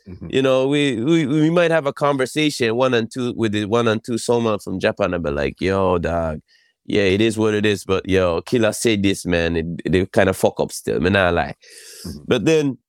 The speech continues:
Speaker 2: yeah, so then Killer f-, Killer feel a way now because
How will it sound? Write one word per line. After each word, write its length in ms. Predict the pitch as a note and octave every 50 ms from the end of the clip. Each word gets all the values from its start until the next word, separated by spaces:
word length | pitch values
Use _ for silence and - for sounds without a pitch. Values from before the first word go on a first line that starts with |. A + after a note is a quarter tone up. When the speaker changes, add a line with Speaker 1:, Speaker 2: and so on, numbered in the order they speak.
| _ _ _ _ _ _ _ _ _ _ _ _ _ _ _ _ _ _ _ _ _ _ _ _ _ _ _ _ _ _
Speaker 2:
yeah, 320 | - A2 D3 F#3 F#3+ D#3 B2+
so 480 | - - - C#3+ C#3+ C#3 C3 A#2 - _ _ _ _ -
then 440 | G#2 G#2+ B2 E3 F3 F3 F3 D#3+ - - - _
Killer 300 | - A3+ G#3 F#3+ F#3 F3
f-, 200 | D#3 - - - - -
Killer 260 | - G#3+ F#3 F3+ E3
feel 340 | D3 - - D#3+ D#3+ D#3 D3
a 80 | B2 A2+
way 280 | C3 E3+ F3+ F3 D#3
now 180 | B2+ A#2 G#2 F#2+
because 520 | F2+ G#2 - - A#2 G2+ G2 G2 G2 -